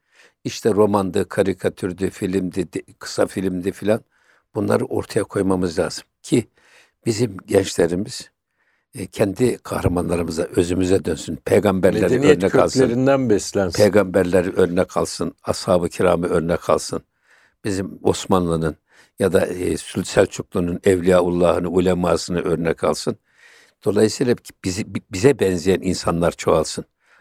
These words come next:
Speaker 1: Ama bugün bakıyoruz, bu kültürel emperyalizm artık yatak odamıza bile girmiş. Çoluğumuzun, çocuğumuzun zihnini çelmeleyerek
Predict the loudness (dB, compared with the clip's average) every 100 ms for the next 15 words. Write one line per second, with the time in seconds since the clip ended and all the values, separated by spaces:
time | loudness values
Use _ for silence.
0 | _ -2 -2 0 -4 0 0 0 -4 -4
1 | -12 -20 _ _ _ _ _ _ _ -6
2 | -6 -6 -6 2 2 4 0 -2 -2 2
3 | 2 2 0 -4 _ _ _ _ _ _
4 | _ _ _ _ _ -10 -10 -14 -16 _
5 | _ _ _ 0 2 2 2 0 0 -2
6 | 0 -2 0 0 0 -6 -8 -14 _ _
7 | -20 -20 -8 0 4 4 4 0 -2 -2
8 | -2 2 2 2 -2 -4 -4 -2 -2 0
9 | 0 0 -2 0 0 2 4 2 2 -6
10 | -16